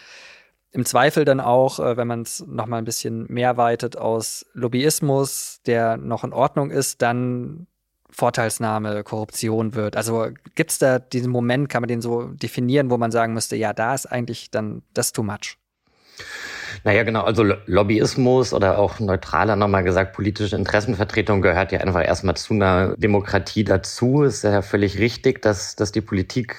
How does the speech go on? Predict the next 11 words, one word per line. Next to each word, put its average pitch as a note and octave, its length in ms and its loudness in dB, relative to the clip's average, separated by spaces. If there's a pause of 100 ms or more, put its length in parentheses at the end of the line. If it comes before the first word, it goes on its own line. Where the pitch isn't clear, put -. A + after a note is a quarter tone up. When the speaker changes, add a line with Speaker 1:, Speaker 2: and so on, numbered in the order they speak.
(100)
Speaker 2:
im G2 180 -2
Austausch G#2 600 2
steht G#2+ 300 2
mit G#2 140 0
verschiedenen G2+ 460 2
Interessengruppen G2+ 840 2
und F#2 160 2
es F2+ 120 -4
ist - 80 -10
auch F2+ 260 0 (260)
so F#2 280 0